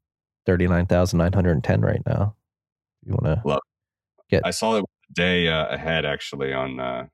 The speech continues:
Speaker 2: was May fourth for a while for the next halving. It was May third now on the block clock I saw.
Speaker 1: Interesting, 'cause we've had a downward difficulty adjustment. It looks like we should have one today, actually. It should be relatively flat.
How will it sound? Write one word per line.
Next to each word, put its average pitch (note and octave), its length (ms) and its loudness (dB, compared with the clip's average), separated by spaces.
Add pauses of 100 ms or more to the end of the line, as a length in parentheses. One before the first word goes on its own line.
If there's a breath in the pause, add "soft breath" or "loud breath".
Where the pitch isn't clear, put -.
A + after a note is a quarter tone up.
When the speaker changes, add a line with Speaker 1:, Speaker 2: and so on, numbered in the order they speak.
Speaker 2:
was C#2+ 120 -16
May C#2+ 140 -4
fourth D2+ 280 -4
for - 120 -10
a D#2 40 -4
while D2+ 220 0
for - 120 -20
the C2 60 -12
next C2+ 260 -12
halving. C#2 320 -6
It C2 60 -20
was - 260 -20 (520)
May B1+ 100 -10
third D2+ 320 -10
now E2 220 -10 (240)
on - 40 -16
the C2+ 60 -12
block D2 240 -4
clock C#2 260 -6
I - 60 -8
saw. - 220 -14 (1040)
Speaker 1:
Interesting, - 400 -2 (200)
'cause G#2 120 -2
we've F#2 100 -2
had F2+ 220 4
a E2+ 240 4
downward F2+ 320 2
difficulty F#2 420 0
adjustment. F#2+ 540 -2 (420)
It G#2+ 80 -8
looks F#2+ 260 0
like G2 280 2 (640 soft breath)
we G#2 40 0
should F3 160 4
have A2 140 4
one E2 140 -2
today, F2+ 320 0
actually. A#1+ 400 -2
It - 400 -14
should - 160 -6
be E2+ 100 2
relatively - 440 0
flat. - 420 -2